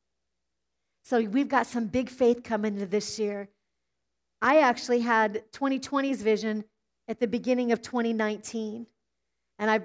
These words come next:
I went to the team about the structure I wanted, some things I wanted in the church, already knowing that by twenty twenty,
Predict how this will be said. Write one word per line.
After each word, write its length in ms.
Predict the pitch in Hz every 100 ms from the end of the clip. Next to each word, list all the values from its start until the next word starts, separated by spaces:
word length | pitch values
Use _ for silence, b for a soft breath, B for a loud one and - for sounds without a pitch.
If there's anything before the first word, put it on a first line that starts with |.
| -
I 120 | 226
went 220 | 214 247
to 60 | 240
the 120 | 240
team 260 | 247 254 220
about 240 | 202 202
the 80 | 214
structure 500 | - 240 233 - 247
I 80 | 233
wanted, 380 | 226 233 233
some 160 | 226 202
things 260 | - 240 233
I 120 | 226
wanted 320 | 226 226 220
in 80 | 214
the 80 | 220
church, 420 | - 233 233 240 B B _ -
already 460 | 294 302 302 302 294
knowing 360 | 269 254 240
that 140 | 226 -
by 140 | 226
twenty 320 | - 285 277
twenty, 580 | 277 - 330 302 220 214